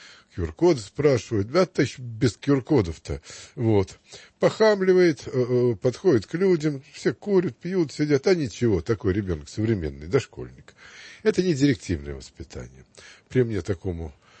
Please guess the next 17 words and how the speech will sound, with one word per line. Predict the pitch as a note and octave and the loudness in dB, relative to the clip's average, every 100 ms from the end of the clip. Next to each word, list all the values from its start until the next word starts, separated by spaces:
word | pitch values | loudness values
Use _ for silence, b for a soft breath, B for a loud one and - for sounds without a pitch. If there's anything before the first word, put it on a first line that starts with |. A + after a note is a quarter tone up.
| b - | b -12
официант | F#2 A2+ - D2 | -10 -6 -4 -4
сделал | C2+ D#2 D2+ | -6 -6 -6
замечание, | D#2 A#2+ C3+ - D4 C4+ B3 | -4 -8 -8 -8 -6 -4 -4
официанта | A#3+ C#3 B2 A2+ - | -4 -6 -4 -6 -6
уволили. | C2+ A#1+ A#1+ A#1 A#1+ - | -14 -14 -14 -16 -18 -12
Ну, | - | -8
а | D#2 | -8
че | - - | -10 -20
ж | - | -20
тут? | - - _ B B B | -20 -20 _ B B B
Нечего, | G2+ E2 - D2+ | -6 -6 -8 -12
ресторан | D2+ - G2+ E2+ D2 | -12 -6 -4 -4 -4
дорогой, | F2+ A#2 G3 G#3+ F3+ B B B B | -6 -4 0 0 0 B B B B
вот, | B2+ B2+ G2+ - F#2 | 0 0 0 -4 -12
портит | - F2+ - - | -4 -4 -4 -14
настроение | F2+ - A#2 G#2+ E2 D2 C#2+ - B B B B _ | -14 -2 0 0 -2 -6 -14 -18 B B B B _
пришедшим, | G2+ - E2 - - | -4 -2 -4 -4 -12